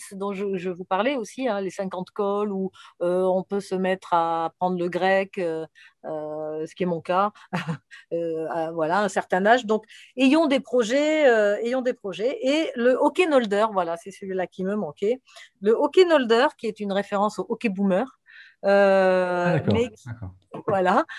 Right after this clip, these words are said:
Speaker 1: Hockey Nolder, c'est justement, ça, c'est toute la partie, comment rester connecté au monde, à ce monde-là. Donc, on va donner des tas d'élé-, de, d'éléments de, de connaissances dont on peut, par exemple, on va parler du Bitcoin. Voilà, bon, on saura ce que c'est qu'un Bitcoin, et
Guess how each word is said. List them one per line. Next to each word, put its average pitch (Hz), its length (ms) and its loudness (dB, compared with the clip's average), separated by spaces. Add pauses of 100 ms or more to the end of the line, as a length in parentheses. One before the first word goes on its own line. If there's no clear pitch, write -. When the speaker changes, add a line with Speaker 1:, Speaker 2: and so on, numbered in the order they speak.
(160)
Speaker 1:
Hockey 240 260 4
Nolder, 285 420 6
c'est 302 500 -2
justement, 277 680 0
ça, 294 180 -2
c'est 262 140 -4
toute 330 160 -6
la 320 100 4
partie, - 480 -4
comment 311 240 -2
rester 294 240 0
connecté 247 400 0
au 262 80 4
monde, 240 220 0 (280)
à 208 80 -4
ce - 140 -12
monde-là. 254 540 2 (340)
Donc, 269 240 2
on 247 80 2
va 262 120 6
donner 277 320 0
des 233 140 -2
tas 285 220 2
d'élé-, 240 340 -2
de, 220 360 -4
d'éléments 233 500 2
de, 185 720 -4 (220)
de 190 60 -6
connaissances 233 680 0 (340)
dont 233 360 2
on 226 120 2
peut, 240 220 -2
par 202 100 6
exemple, 220 260 2
on 208 40 2
va 190 100 6
parler 202 220 2
du 185 100 -6
Bitcoin. 196 520 0
Voilà, 170 240 0
bon, 151 120 -8
on 165 40 -6
saura 202 240 0
ce - 80 -8
que 180 100 -6
c'est 190 160 -4
qu'un 175 160 -6
Bitcoin, 196 500 -2
et 185 40 0